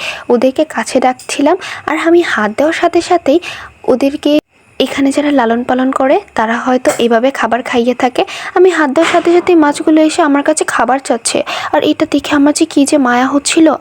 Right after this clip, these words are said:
আমি যদি আগে জানতাম, তাহলে আমি ওদের জন্য অবশ্যই খাবার নিয়ে যেতাম, তারপর এই ছোট ছোট সোনা ময়নাগুলোকে খাবার খাওয়াতে পারতাম। আর ওরা দেখতে এত কিউট ছিল, ওরা হচ্ছে বিদেশি মাছ, দেখতে আমার খুবই ভালো লাগছিল।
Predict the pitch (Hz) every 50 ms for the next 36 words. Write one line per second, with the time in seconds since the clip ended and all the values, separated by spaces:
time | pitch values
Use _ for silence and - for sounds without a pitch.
0 | - 254 254 262 254 - - - 269 233 220 233 277 269 - 240 220 220 226 -
1 | - 302 285 254 - - - - - - 254 254 269 285 277 - - - 220 247
2 | 262 262 - 339 320 277 277 - - - - - - 240 233 262 285 294 - -
3 | 320 381 403 - - - - 254 262 247 233 233 220 214 208 - 196 180 - 196
4 | 196 202 214 226 - _ _ _ _ _ - - 370 - - 233 233 226 - -
5 | 285 294 - _ - 277 339 403 - - - - _ _ - - - - 415 415
6 | - - - - 403 - - 339 277 254 247 247 247 247 247 254 254 254 269 262
7 | 269 269 277 - 440 554 - - - - - - - 359 349 330 302 269 - -
8 | 247 226 214 - 196 - - 208 208 - - 214 214 214 - - - - - 285
9 | - - 233 233 240 247 254 269 285 - - - - 247 226 - - 247 240 -
10 | - 311 330 330 - - - 427 415 427 349 - - - - - _ - 233 240
11 | 254 254 269 277 - - 494 403 - _ _ - 254 247 247 240 247 226 - -
12 | 226 208 208 202 202 202 - - _ - 240 226 - - - 359 294 285 359 403
13 | - _ _ _ _ _ - - 381 370 370 381 370 349 302 262 233 226 220 214
14 | 202 208 - - - - 220 247 208 214